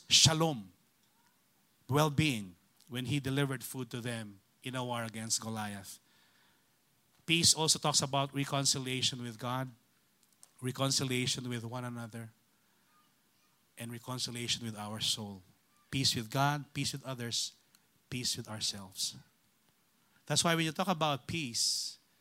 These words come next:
it is a holistic thing. When Jesus promised peace, he's not talking about just peace, man,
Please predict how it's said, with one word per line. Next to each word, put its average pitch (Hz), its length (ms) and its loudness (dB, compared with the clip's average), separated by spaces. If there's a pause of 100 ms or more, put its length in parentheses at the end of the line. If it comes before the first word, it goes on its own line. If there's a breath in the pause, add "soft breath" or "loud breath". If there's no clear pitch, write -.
(800)
it 160 160 2
is 170 200 6
a 156 160 4
holistic 147 720 4 (140)
thing. 156 500 -6 (400 soft breath)
When 151 200 4
Jesus 185 560 6
promised 156 720 2
peace, - 840 -6 (760 soft breath)
he's 202 180 8
not 196 200 2
talking 180 300 8
about 165 380 6
just - 460 4 (680)
peace, - 360 -2
man, 107 300 -10